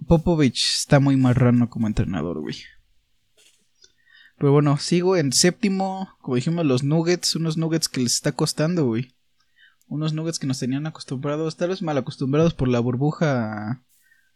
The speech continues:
a tener unos, unos números muy marranos. Un Jamal Murray que no está teniendo el mismo nivel que tuvo la temporada pasada. En octavo, unos Mavs,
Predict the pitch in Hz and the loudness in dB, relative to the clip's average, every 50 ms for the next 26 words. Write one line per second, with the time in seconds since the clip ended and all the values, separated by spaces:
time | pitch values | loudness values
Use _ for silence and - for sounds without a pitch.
0 | _ _ _ _ - 127 127 - 131 131 139 143 143 151 156 156 151 147 143 139 | _ _ _ _ -2 -2 0 0 0 0 0 0 0 -2 -2 -2 -4 -2 0 0
1 | 131 123 120 120 120 - - - - - - - - - - - - _ - 147 | 0 0 0 0 -2 -2 -6 -8 -8 -10 -12 -12 -14 -16 -18 -20 -12 _ -4 -2
2 | 151 151 147 151 151 156 156 143 131 127 135 139 143 151 160 151 143 139 143 147 | -2 -2 -2 -2 -2 -2 -2 -2 -2 -2 -2 -4 -4 -4 -4 -2 -2 -2 -2 -4
3 | 156 180 180 - 165 160 156 151 151 156 156 151 151 156 151 151 156 160 147 - | -4 -6 -8 -6 -4 -4 -2 -2 0 -2 -2 0 0 0 2 4 4 2 2 2
4 | 123 123 131 131 - - - 147 143 135 131 123 120 120 - _ _ _ _ - | 0 2 2 2 0 0 0 2 2 4 2 2 0 -2 -4 _ _ _ _ -20
5 | - - _ 139 127 127 135 147 151 156 143 147 147 - 160 151 135 123 117 135 | -20 -6 _ 2 2 4 4 4 2 2 0 0 0 0 0 2 2 2 2 2
6 | 156 170 - 143 - - 151 156 143 123 117 123 117 117 117 123 117 123 135 131 | 0 0 -4 -6 -4 -4 -2 -2 -2 -2 -2 -2 -2 -2 -2 -2 -2 -2 -2 -4
7 | - 117 107 - 135 147 180 208 - - _ _ _ _ _ _ _ _ _ _ | -4 -8 -6 -4 -2 0 0 0 -2 -8 _ _ _ _ _ _ _ _ _ _
8 | _ _ _ _ _ _ _ _ _ _ _ _ _ _ _ _ - 143 143 147 | _ _ _ _ _ _ _ _ _ _ _ _ _ _ _ _ -4 -2 0 0
9 | 131 - - - 190 196 202 190 202 196 202 202 202 185 170 185 175 180 185 196 | -2 -4 0 4 4 4 4 4 0 0 0 -2 -4 -4 -2 -2 0 0 0 0
10 | 196 - - - - - - | 0 0 0 0 0 -2 -6